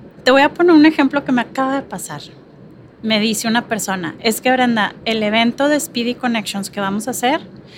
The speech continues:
es para gente de altísimo perfil". Y yo nada más me le quedaba viendo como, ok. Porque para mí la realidad de las cosas, a lo largo de este tiempo, lo que he aprendido es, y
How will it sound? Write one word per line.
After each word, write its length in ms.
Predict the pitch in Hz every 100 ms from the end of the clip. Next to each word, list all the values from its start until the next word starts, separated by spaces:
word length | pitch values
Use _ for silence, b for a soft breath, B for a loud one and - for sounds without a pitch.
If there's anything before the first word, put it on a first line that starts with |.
| B -
es 140 | 240
para 240 | - 240 233
gente 380 | 240 214 240 240
de 160 | 233 -
altísimo 840 | 214 208 - 262 226 254 240 247
perfil". 420 | 202 - 165 131 - - - - - - - - -
Y 140 | 214
yo 160 | 190 202
nada 160 | 208 277
más 120 | 254
me 100 | 262
le 100 | 277
quedaba 260 | 254 220 233
viendo 300 | 240 240 247
como, 360 | 254 247 190 - - - - - - -
ok. 220 | - 185 185 185 269 - - B B B B B - - -
Porque 280 | 233 226 220
para 280 | 240 233 240
mí 200 | 254 262
la 140 | 277
realidad 320 | 285 262 254
de 60 | 233
las 200 | 269 262
cosas, 400 | 233 233 247 - - -
a 100 | 233
lo 120 | 226
largo 360 | 233 233 262 302
de 80 |
este 200 | 285 269
tiempo, 400 | 285 247 226 220
lo 200 | 208 196
que 80 | -
he 40 | 214
aprendido 680 | 220 233 262 240 233 226
es, 320 | 226 220 240 - B B B - - - - - - - - 240
y 180 | 220